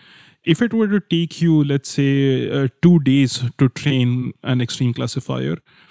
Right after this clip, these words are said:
then every time you wanted to deploy in a new market, that would be two days gone. Every time you wanted to run an experiment where you change a feature, two days gone. Every time you want to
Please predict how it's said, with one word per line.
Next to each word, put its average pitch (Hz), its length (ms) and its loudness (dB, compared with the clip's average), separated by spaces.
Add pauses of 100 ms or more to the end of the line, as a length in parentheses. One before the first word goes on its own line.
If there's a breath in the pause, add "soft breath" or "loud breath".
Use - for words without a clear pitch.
(220 soft breath)
then 156 240 0
every 175 300 2
time 180 220 2
you 165 80 6
wanted 151 280 2
to 135 80 4
deploy 131 420 0
in 135 100 0
a 131 80 0
new 127 220 2
market, 127 480 -2 (100)
that 135 120 0
would 131 160 0
be 127 120 0
two 127 220 0
days 120 320 -2
gone. 113 420 -8 (200)
Every 170 280 0
time 165 360 0
you 147 100 2
wanted 135 380 -2
to 139 100 0
run 135 220 0
an 131 100 0
experiment 131 540 -2
where 127 100 0
you 127 100 0
change 131 380 -2
a 123 80 0
feature, 170 480 -2 (260)
two 131 140 4
days 123 240 -2
gone. 120 380 -6 (280 loud breath)
Every 185 280 0
time 175 180 2
you 165 80 4
want 151 200 2
to 139 240 2